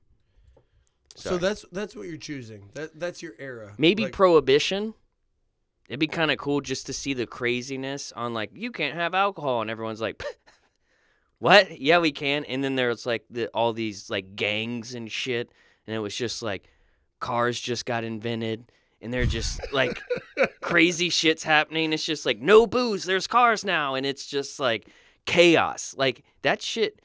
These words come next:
Speaker 2: they ended it for a reason. It got so nuts. Like, it got so bloody weird, and just, like, people were drinking shit that somebody made in a bathtub and dying, but then these other people were making other shit in a bathtub, and they were fucking
Speaker 1: Bathtub gin.
Speaker 2: driving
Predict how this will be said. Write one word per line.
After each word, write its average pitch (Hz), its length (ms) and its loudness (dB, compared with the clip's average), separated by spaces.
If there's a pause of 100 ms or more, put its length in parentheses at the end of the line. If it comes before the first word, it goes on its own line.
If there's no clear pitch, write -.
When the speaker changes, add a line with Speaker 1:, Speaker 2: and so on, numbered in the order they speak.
(140)
Speaker 2:
they - 140 6
ended 214 300 2
it 147 120 2
for 156 180 2
a 107 60 2
reason. 113 420 -2 (120)
It 139 160 -2
got 165 200 0
so 147 300 0
nuts. 120 600 -6
Like, 127 180 -2
it 143 140 -8
got 123 280 -2
so 127 220 -4
bloody 143 520 0
weird, 135 560 0
and 117 140 -6
just, 117 300 -8
like, 104 260 -4 (220)
people 143 260 -4
were 113 260 -2 (320)
drinking 139 440 -4
shit 156 320 -6
that 120 120 -12
somebody 135 300 -6
made 131 160 -6
in 117 60 -8
a 110 40 -8
bathtub 127 520 -6
and 110 160 -8
dying, 123 540 -6
but 113 160 -12
then 123 120 -6
these 113 180 -10
other 123 220 -6
people 123 340 -12
were 120 120 -6
making 120 320 -10
other 123 180 -10
shit - 180 -12
in 92 60 -12
a 123 60 -12
bathtub, 120 580 -10
and 107 100 -12
they 113 120 -6
were 110 120 -4
fucking 117 300 -6
Speaker 1:
Bathtub 139 420 -8
gin. 131 460 -8
Speaker 2:
driving 123 680 0